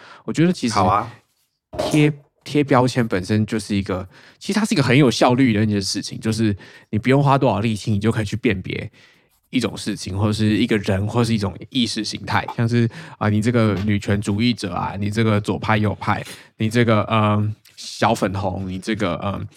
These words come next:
Speaker 1: 这个反，动乱分子，
Speaker 2: 韩粉。
Speaker 1: 这种韩粉，
Speaker 2: 韩粉。
Speaker 1: 对，对，韩粉小墨绿，你就可以用很快的方法去，呃，去辨别说他到底，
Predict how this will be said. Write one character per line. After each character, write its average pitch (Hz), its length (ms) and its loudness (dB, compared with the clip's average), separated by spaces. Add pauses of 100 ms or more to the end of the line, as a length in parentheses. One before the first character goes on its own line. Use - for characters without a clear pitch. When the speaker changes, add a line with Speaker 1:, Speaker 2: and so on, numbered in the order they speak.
(160)
Speaker 1:
这 - 120 -6
个 101 200 0 (520)
反， - 200 -6 (380)
动 - 180 4
乱 123 180 4
分 95 280 0
子， - 160 -8
Speaker 2:
韩 143 180 2
粉。 190 100 -4
Speaker 1:
这 196 120 2
种 151 280 2
韩 120 320 2
粉， 127 360 2
Speaker 2:
韩 107 120 -2
粉。 - 20 -10
Speaker 1:
对， 113 180 0
对， 117 240 2 (280)
韩 131 200 2
粉 139 200 2
小 117 240 0
墨 139 280 4
绿， 147 240 4
你 107 80 -6
就 156 100 2
可 180 140 4
以 160 40 4
用 180 160 2
很 110 220 -4
快 151 140 0
的 120 80 4
方 107 180 -4
法 104 180 -2
去， 110 360 -2 (360)
呃， 98 240 0
去 143 240 0
辨 139 300 2
别 98 180 0
说 107 140 0
他 117 140 0
到 107 200 2
底， 92 80 -6